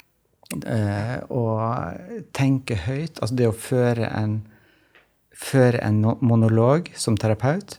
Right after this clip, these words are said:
som egentlig da er dialog. Altså du, eh, du, eh,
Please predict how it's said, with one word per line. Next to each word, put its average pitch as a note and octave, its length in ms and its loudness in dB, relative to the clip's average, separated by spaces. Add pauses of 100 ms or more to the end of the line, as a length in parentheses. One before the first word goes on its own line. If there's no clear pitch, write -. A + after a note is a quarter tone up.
(160)
som B2+ 180 0
egentlig A2 460 2
da G#2 160 2
er G2+ 60 0
dialog. G#2+ 600 -4
Altså A2+ 180 -6
du, A2+ 200 0 (800)
eh, G#2+ 280 0 (300)
du, G#2+ 840 -4 (380)
eh, G2+ 540 -4